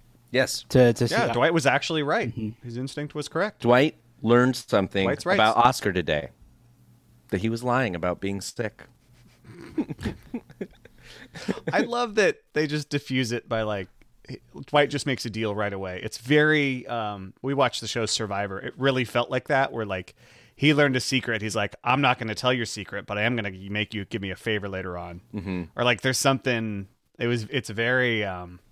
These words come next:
Speaker 3: Machiavellian of Dwight, but of
Speaker 1: Yes.
Speaker 3: course, he's still an idiot who didn't, he's just, like, totally goes over his head what he's seeing.
Speaker 1: Mm-hmm.
Speaker 3: Um, I don't know if that would have changed it or not, but, like, Dwight's just,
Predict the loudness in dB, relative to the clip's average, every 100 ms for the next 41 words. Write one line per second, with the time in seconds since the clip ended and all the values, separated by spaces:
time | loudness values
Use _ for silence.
0 | _ -20 -20 _ -4 -4 -4 -2 -2 -4
1 | -10 -12 -8 -6 -8 -4 -2 0 -2 -2
2 | -4 -8 -12 _ -20 -20 _ _ _ _
3 | _ -6 -4 0 0 0 _ _ -10 -6
4 | -4 -4 -6 -10 -12 -12 -10 -12 -16 -14
5 | -12 -12 -14 -14 -12 -12 -12 -14 -18 _
6 | -20 -20 _ _ _ _ 0 2 4 4
7 | 4 2 0 -2 -6 -4 -4 -4 -8 -8
8 | -6 -6 -8 -10 -10 -14 -20 _ -14 -10
9 | -10 -10 -14 -18 _ _ _ _ _ -2
10 | 2 2 2 2 2 0 2 2 2 -6
11 | -6 -8 -8 -8 -8 -12 -10 -12 -14 _
12 | _ -20 -20 _ _ _ _ -8 -6 -6
13 | -8 -8 -10